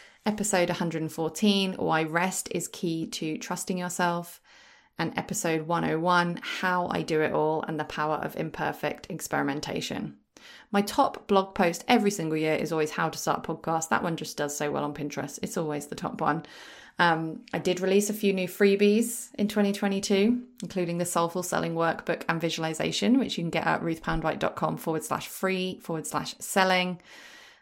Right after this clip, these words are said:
I've got some other freebies listed in the written version of this. And the top five programs I sold were Rest and Rise, which is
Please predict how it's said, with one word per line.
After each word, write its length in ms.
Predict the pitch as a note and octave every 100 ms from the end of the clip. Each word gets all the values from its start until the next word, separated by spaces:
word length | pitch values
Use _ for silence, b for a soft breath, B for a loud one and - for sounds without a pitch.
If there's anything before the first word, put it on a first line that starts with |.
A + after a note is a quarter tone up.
| -
I've 60 | -
got 160 | -
some 100 | -
other 140 | - -
freebies 420 | - - - -
listed 320 | - - -
in 140 | E3
the 320 | D#3+ - - - -
written 240 | D#3+ -
version 320 | - - -
of 80 | -
this. 280 | F#3 G#3+ G#3+
And 120 | E3+
the 60 | D#3+
top 320 | - B3+ B3+
five 260 | B3+ A#3+
programs 400 | A#3+ G#3+ G#3 F#3+
I 80 | F#3+
sold 460 | F3+ F3+ F3+ A3 A3
were 280 | F3 E3 -
Rest 320 | E3+ F#3+ -
and 100 | C4+
Rise, 400 | C#4 C4 C4 D#4+
which 240 | C4 B3 C#4+
is 260 | B3+ -